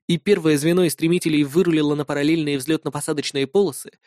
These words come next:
в предрассветных сумерках вдруг наступила глухая, ватная тишина — словно сама планета прощалась в этот миг с мирными рассветами. "Ну?" —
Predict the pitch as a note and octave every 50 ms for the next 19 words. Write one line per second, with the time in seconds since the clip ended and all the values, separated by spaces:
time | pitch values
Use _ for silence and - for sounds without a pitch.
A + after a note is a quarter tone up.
0 | _ _ _ _ _ _ - D#3 D3+ - - F3 - - - B3+ B3+ - G#3+ G3+
1 | - - A#3 A#3+ A3 G#3 - - F#3+ D#3 D3+ D#3 F3+ A3 G#3 - F#3 - - F#3
2 | E3+ - G3+ F#3+ E3+ E3 D#3+ D#3+ D3 - - G3 G3+ F#3 C3 - - - - _
3 | _ _ _ - D3 C#3 E3 F#3 F#3+ - - E3+ E3 E3 - F3+ F3 - F3 D3+
4 | C3 B2 - _ _ _ _ _ _ _ _ _ _ - - D#3 D#3 C#3+ C#3+ D#3
5 | D3 - E3+ E3+ G3+ G#3 - E3 D#3 C#3+ D#3 G3 G3+ C#3 B2+ D#3 C#3+ C3+ - -
6 | F3 F#3 F3 D3 B2+ - C#3+ C#3+ C#3 C3+ - - F#3+ G3 - - _ _ - -
7 | - F3 F3 E3 D#3 D3 D#3 D3 D3 C#3+ C#3 C#3 - - - C3+ B2 A#2 - -
8 | - - - _ _ _ _ _ _ _ _ _ _ _ _ _ _ _ _ _
9 | _ _ _ _ _ _ _ _ _ _ _ - C#3+ D#3+ G3+ G#3 F3